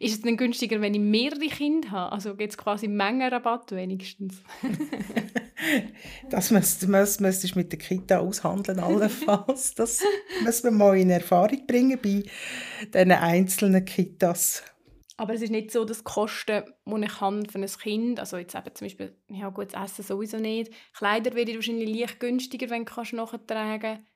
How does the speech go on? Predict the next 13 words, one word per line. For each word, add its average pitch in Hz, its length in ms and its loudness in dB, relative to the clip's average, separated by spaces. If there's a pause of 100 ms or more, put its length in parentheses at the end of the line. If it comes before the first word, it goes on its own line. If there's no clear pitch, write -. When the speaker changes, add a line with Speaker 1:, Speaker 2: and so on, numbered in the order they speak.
(120)
Speaker 2:
Ja. 220 120 8
Speaker 1:
Die 202 40 4
Krankenkasse 214 640 -6
bleibt 208 300 -6
gleich, 220 280 -6
egal 202 300 -4
ob 196 80 -6
ich - 80 -6
eins 202 280 -6
oder 196 140 -8
mehrere 202 440 -6
habe. 196 220 -6
Also 196 260 -8